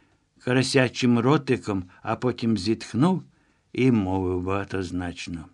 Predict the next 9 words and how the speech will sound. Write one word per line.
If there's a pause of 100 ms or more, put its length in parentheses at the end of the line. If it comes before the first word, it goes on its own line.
(600)
"Не
переживайте,
колего, (240)
є
така
стародавня (200)
мудрість. (880)
Переживати
треба